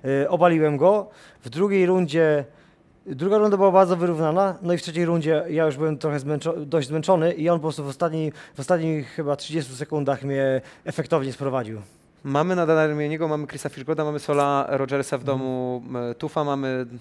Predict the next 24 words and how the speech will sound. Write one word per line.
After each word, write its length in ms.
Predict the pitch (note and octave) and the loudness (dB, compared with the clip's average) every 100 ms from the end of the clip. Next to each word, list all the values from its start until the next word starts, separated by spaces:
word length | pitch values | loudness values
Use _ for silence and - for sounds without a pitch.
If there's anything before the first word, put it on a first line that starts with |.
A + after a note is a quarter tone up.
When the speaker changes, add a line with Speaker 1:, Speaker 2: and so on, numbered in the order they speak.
| - | -10
Speaker 2:
tę 100 | - | -8
porażkę 400 | B2 C3 C3 - | -4 -2 -2 -2
z 60 | A#2+ | -2
Erozą, 600 | C3 C#3 C#3+ C#3+ D3 C#3+ | 2 4 4 2 0 -2
która 340 | - - D3 C#3+ | -4 0 6 6
Speaker 1:
Oczywiście. 200 | C#3 - | 6 4
Speaker 2:
porażką 460 | C#3 C3 - C3 - - - _ - - | 0 0 -2 -6 -6 -16 -20 _ -20 -10
mogła 560 | C3+ C#3+ D3+ D3 D3 C3 C3+ | -2 0 2 2 2 0 -2
nie 200 | C#3 C#3+ | 0 2
być 180 | D#3+ E3 | 0 -6
i 200 | D#3 - | -10 -10
nie 140 | D3 D3+ | -6 -2
powinna 440 | E3 F3+ C#3+ B2+ | 0 0 0 -2
być, 220 | A#2+ B2+ | -4 -6
bo, 240 | B2 B2+ C3 | -6 -6 -4
bo 100 | C3 | -4
ten 140 | C#3 | -4
pojedynek 260 | C3+ C3 B2+ | -4 -4 -4
był 100 | C3 | -4
bardzo 240 | C3 C3 | -4 -4
bliski. 300 | C3+ D#3 F#3+ - - - - | -6 -6 -8 -8 -20 -20 -8
Kleber, 580 | - D#3+ F#3 F#3 F#3 - - | 4 6 6 6 4 0 -6
Norman 440 | C#3+ D3 C#3 C3+ | -2 -2 -2 -4
Park, 460 | C3 C#3+ C#3 - | 0 0 0 -6